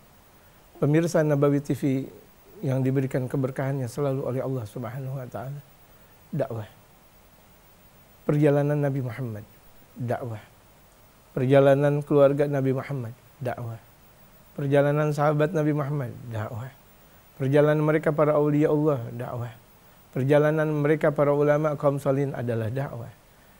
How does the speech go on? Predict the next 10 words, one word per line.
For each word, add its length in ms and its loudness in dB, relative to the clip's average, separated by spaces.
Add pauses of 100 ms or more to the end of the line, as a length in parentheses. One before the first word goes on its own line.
(260)
Jawabannya 560 4
dakwah, 400 -2 (320)
dakwah, 560 -4
dakwah. 380 -4 (2250)
Al-Habib 400 0
Umar, 400 -2 (800)
satu 400 -2
waktu 480 0 (720)
dalam 480 0
salah 400 0